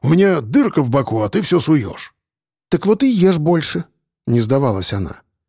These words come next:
«И так худющий вон какой. Ну, давай, за маму ещё ложечку. Ну, и рана быстрее заживёт. У сороки боли, у вороны боли, а у Михалыча не боли».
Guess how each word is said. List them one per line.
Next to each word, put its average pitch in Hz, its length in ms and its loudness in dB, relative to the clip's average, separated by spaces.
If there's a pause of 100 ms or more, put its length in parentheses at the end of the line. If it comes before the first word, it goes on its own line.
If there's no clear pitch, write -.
(180)
«И 247 80 2
так 254 220 0
худющий 165 520 -2
вон 127 180 -2
какой. 107 400 -4 (220)
Ну, 226 240 -4
давай, 180 500 0
за 208 240 0
маму 160 300 2
ещё 156 240 0
ложечку. 147 600 -2
Ну, 247 200 0 (360)
и 269 100 2
рана 202 260 2
быстрее 196 340 2
заживёт. 170 460 0 (340)
У 151 80 2
сороки 151 500 0
боли, 127 440 0
у 156 80 2
вороны 143 480 2
боли, 127 300 -2 (260)
а 127 120 0
у 110 80 0
Михалыча 143 540 0
не 151 100 0
боли». 147 440 -2